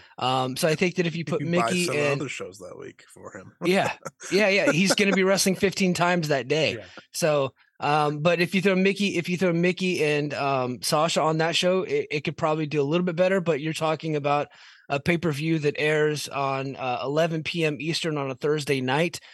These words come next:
Speaker 1: during WrestleMania weekend. I don't think that does very well. So I could see,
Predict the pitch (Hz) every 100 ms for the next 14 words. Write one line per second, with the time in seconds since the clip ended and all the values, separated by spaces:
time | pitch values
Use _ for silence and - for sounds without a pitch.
0 | - - 156 151 147 151 - 151 151 151
1 | 139 127 156 160 175 180 - 143 151 135
2 | _ - 175 196 185 190 196 185 185 180
3 | - - - - 170 190 170 185 185 185
4 | 196 180 170 151 185 202 - 190 190